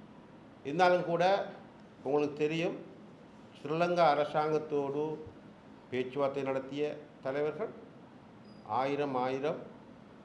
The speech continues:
இந்த மண்ணிலே பிறந்தவர்களை கொண்டு வடபகுதியிலே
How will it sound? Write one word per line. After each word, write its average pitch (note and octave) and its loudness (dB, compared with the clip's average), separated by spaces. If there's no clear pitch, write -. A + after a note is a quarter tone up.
இந்த B2+ 0
மண்ணிலே D3 2
பிறந்தவர்களை C3+ 0
கொண்டு C#3 -2
வடபகுதியிலே B2+ -2